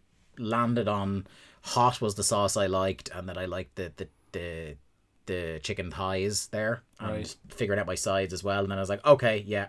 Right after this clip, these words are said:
Speaker 1: I can deal with this." Um, Waffle House,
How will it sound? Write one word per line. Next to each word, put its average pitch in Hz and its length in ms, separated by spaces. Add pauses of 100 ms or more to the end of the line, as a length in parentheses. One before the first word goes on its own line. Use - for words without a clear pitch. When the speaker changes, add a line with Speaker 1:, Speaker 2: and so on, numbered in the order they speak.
Speaker 1:
I 104 100
can 98 120
deal 90 160
with 80 100
this." 82 360 (920)
Um, 98 400 (440)
Waffle 156 380
House, 101 420